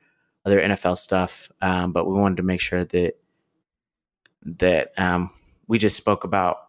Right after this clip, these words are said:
you know, the importance of the human being over the, over the game. Um, so, yeah, just, just prayers for, for Hamlin. This is a, a scary situation of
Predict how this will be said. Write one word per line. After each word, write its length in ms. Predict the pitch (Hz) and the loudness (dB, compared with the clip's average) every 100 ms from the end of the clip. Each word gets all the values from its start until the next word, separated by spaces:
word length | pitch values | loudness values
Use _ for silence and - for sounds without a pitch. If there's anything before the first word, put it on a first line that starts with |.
| _ _ _ - | _ _ _ -8
you 120 | 92 | -6
know, 200 | 82 80 | -4 -4
the 120 | 90 | -4
importance 440 | 95 - 107 95 98 | -6 0 0 0 -6
of 80 | |
the 60 | 92 | -8
human 320 | 92 98 90 | -4 -4 -2
being 240 | 92 92 90 | -2 0 -2
over 180 | 87 | -4
the, 260 | 90 90 85 - _ _ _ _ - | -2 -2 -4 -8 _ _ _ _ -4
over 240 | 92 90 | -2 0
the 200 | 87 92 87 | 0 0 0
game. 460 | - 92 90 87 90 _ _ | 0 0 0 -2 -8 _ _
Um, 400 | 87 85 87 87 - _ _ _ _ _ _ _ - | -2 0 -2 -6 -12 _ _ _ _ _ _ _ -12
so, 480 | - 87 90 87 - _ _ _ _ _ _ _ _ - _ - | -2 2 2 -2 -8 _ _ _ _ _ _ _ _ -20 _ -2
yeah, 240 | 107 - | 0 -2
just, 420 | - 101 - - - | -4 -4 -4 -6 -6
just 280 | 101 - | -4 -4
prayers 360 | - 98 98 98 | -2 0 2 0
for, 340 | - 98 87 - | 0 0 0 -2
for 160 | 98 | -4
Hamlin. 320 | 95 107 98 | 0 2 2
This 180 | 90 92 | 0 -2
is 300 | 95 90 - _ _ _ _ _ _ _ _ _ | -4 -4 -8 _ _ _ _ _ _ _ _ _
a, 220 | - 95 - - | -2 -2 -2 -4
a 380 | 92 92 90 85 | -2 -2 -4 -6
scary 320 | - - 101 | -8 0 0
situation 540 | 95 98 98 95 90 92 | 2 -2 2 2 2 0
of 360 | 87 - - | -2 -4 -16